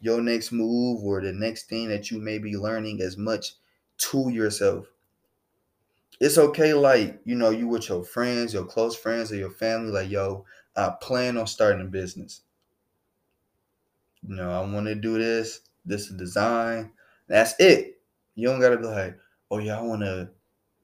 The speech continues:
get this type of fabric. I wanna put it on, you know, these specific clothing pieces. I wanna, you know, um, sell it at this price. And then in the next, like,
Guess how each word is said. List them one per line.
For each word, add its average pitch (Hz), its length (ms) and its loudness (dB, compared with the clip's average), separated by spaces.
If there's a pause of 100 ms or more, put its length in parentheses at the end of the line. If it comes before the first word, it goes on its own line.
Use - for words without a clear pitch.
(320)
get 107 220 -2
this 131 200 2
type 123 220 -2
of 110 120 -8
fabric. 117 520 2
I 110 120 -4
wanna 107 180 -4
put 101 200 -6
it 101 60 -4
on, 92 380 -8
you 101 140 -10
know, 92 140 -6
these 120 280 -4
specific 113 420 -4
clothing 113 380 0
pieces. 110 400 -6
I 101 100 -4
wanna, 95 340 -8 (720)
you 110 120 -4
know, 90 720 -4
um, 95 540 -4 (380)
sell 120 300 6
it 104 100 4
at 87 280 -4
this 131 260 4
price. 113 500 0
And 107 140 -2
then 110 160 0
in 101 160 -4
the 98 60 -6
next, 107 280 -2
like, 90 380 -4